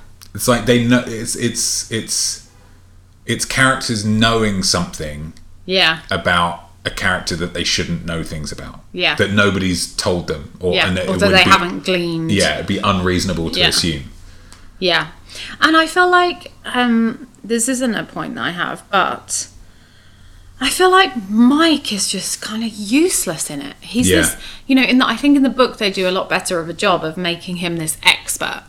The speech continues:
Speaker 1: Yeah.
Speaker 2: You know, "I've done all this research, I found all these stories, I, I've learned so much about him and, and how we can defeat him, that I am, like, an integral part of this battle."
Speaker 1: Yeah.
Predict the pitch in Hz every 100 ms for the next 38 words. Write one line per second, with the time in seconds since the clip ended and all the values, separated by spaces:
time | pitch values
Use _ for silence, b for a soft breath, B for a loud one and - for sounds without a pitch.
0 | - - - 90 73 - - - - -
1 | - 196 180 165 170 160 170 175 220 220
2 | 226 214 196 196 190 175 170 - B B
3 | B - 160 165 160 - 220 226 240 233
4 | - 190 180 180 170 170 170 - - 175
5 | 170 170 - 170 165 175 165 - - -
6 | 208 214 208 180 - 185 165 147 - -
7 | - - - - 165 160 170 175 - 170
8 | 170 - 196 190 185 175 170 170 175 -
9 | 117 160 B B B - - - 196 202
10 | 190 175 165 - 175 160 165 - - 214
11 | 196 165 190 175 165 170 - - - 190
12 | 156 156 - 165 160 165 151 - - -
13 | - - 92 78 71